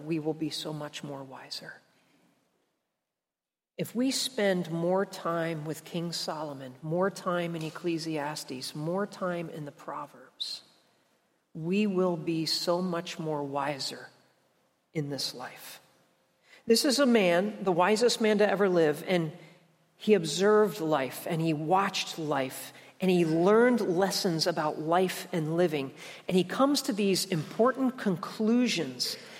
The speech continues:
and he passes this wisdom on to you.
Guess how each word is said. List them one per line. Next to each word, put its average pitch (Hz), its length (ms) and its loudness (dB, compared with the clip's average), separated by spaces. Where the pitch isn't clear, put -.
and 185 140 2
he 208 140 0
passes 294 800 -4
this 190 360 2
wisdom 185 600 0
on 170 180 -2
to 208 120 -6
you. 226 320 -2